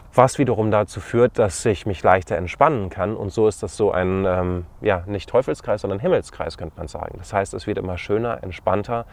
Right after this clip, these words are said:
dadurch wird noch mehr Energie freigesetzt, dadurch habe ich noch mehr Spaß. Und das ist etwas, was ich mir nicht hätte vorstellen können,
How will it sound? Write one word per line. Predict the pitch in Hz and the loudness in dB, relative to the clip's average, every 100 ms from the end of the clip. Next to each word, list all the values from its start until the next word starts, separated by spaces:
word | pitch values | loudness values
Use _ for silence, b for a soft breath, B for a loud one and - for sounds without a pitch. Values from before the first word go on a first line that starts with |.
| b - | b -10
dadurch | - 87 - | -4 -2 -2
wird | 92 98 | -4 -2
noch | 110 | -2
mehr | 117 117 | -2 -2
Energie | 107 101 110 | -2 -2 -6
freigesetzt, | - - 98 92 95 - B B | 0 0 0 0 -2 -4 B B
dadurch | 98 90 82 | -2 -2 -2
habe | 87 | -4
ich | 95 | 0
noch | 104 | -2
mehr | 113 92 | 0 -6
Spaß. | - 85 85 - b b b b b - | -6 -8 -8 -8 b b b b b -8
Und | 110 101 | -2 2
das | 104 | 2
ist | 110 | 0
etwas, | - - 107 - | -4 0 -2 0
was | 98 95 | -4 -4
ich | - | -4
mir | 95 | -4
nicht | 98 | -4
hätte | 101 90 | -6 -8
vorstellen | - 107 - 90 82 | 0 0 0 -4 -4
können, | - | -10